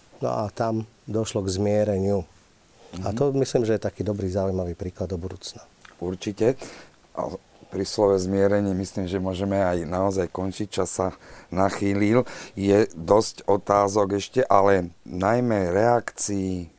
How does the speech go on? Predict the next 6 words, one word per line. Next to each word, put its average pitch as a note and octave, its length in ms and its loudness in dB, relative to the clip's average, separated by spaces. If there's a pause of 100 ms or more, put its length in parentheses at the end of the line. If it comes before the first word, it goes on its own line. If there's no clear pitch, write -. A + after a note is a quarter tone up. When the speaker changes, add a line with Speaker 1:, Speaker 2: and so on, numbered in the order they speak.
(160)
Speaker 2:
asi - 240 -8
v - 80 -16
tomto F#2 480 -8
duchu. F2 400 -10 (640)
Ďakujeme, A2+ 800 2
ďakujeme. G2 800 0